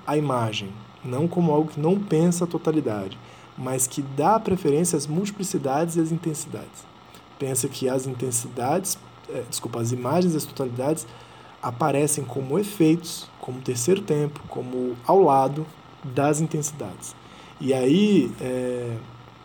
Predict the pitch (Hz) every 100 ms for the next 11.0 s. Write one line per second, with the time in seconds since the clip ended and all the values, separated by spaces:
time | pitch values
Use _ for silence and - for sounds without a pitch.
0 | - 156 - - 170 - 156 147 151 -
1 | 139 139 151 156 160 156 - 151 147 151
2 | - 160 156 147 143 135 139 143 143 143
3 | - 139 139 135 147 143 135 131 127 131
4 | 135 139 135 131 - 139 139 131 135 131
5 | 131 135 127 135 143 135 131 131 131 131
6 | 123 - 123 156 156 147 135 123 139 127
7 | 135 135 139 127 123 147 135 127 123 -
8 | 139 139 - 135 131 - 131 151 131 127
9 | 123 - - - - - - 135 165 196
10 | 190 196 196 190 190 185 185 208 214 277